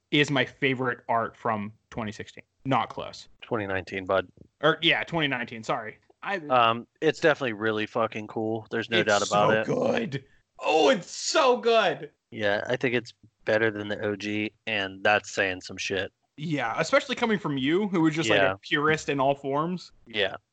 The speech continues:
Speaker 2: so that says some shit. It's definitely really fucking cool.
Speaker 1: And these are the, I would go so far as to say the three cards that they put in this are the three most playable cards they put in this entire set,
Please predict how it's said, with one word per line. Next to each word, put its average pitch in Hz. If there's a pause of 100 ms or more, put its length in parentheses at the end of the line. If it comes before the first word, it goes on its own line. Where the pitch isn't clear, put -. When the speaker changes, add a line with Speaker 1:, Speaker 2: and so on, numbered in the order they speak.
(120)
Speaker 2:
so 120
that 123
says 113
some 104
shit. 110
It's 107
definitely 113
really 107
fucking 98
cool. 95 (260)
Speaker 1:
And 214
these 240
are 370
the, 151 (420)
I 202
would 262 (220)
go 170
so 185
far 175
as 147
to 135
say 160
the 135
three 160
cards 165
that 143
they 139
put 143
in 135
this 156
are 127
the 120
three 139
most 131
playable 127
cards 120
they 120
put 113
in 104
this 113
entire 117
set, -